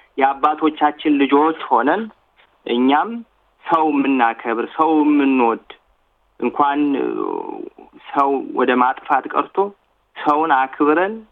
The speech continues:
እንደው የማይገባ ጠባይ የሚያሳይም ሰው ካለ ተምሮ አስተምሮ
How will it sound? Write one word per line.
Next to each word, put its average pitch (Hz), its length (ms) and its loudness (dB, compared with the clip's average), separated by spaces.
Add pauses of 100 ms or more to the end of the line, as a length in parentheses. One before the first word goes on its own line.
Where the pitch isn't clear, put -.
(400)
እንደው 135 340 2 (840)
የማይገባ 143 840 2 (140)
ጠባይ 131 340 0
የሚያሳይም 127 800 0
ሰው 131 220 0
ካለ 135 420 0
ተምሮ 139 300 0 (640)
አስተምሮ 139 560 0